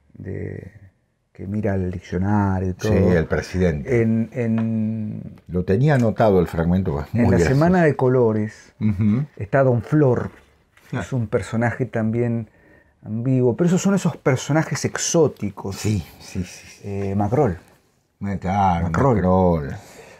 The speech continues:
Speaker 2: Claro.
Speaker 1: Eh, qué sé yo, eh, bueno, sin ir más lejos, eh, Pedro Páramo.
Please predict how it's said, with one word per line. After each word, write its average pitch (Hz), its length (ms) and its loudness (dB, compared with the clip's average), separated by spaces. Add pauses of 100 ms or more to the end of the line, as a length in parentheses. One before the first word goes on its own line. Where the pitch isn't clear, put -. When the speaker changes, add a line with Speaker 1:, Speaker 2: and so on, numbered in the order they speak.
Speaker 2:
Claro. 92 440 -2
Speaker 1:
Eh, 101 360 -6
qué 123 100 -10
sé 110 200 -10
yo, 90 520 -4
eh, 87 640 -8 (680)
bueno, 147 460 2 (100)
sin 131 160 -2
ir 151 60 2
más 117 180 0
lejos, 117 440 -2 (280)
eh, 90 500 -12 (160)
Pedro 92 260 -8
Páramo. 107 480 -6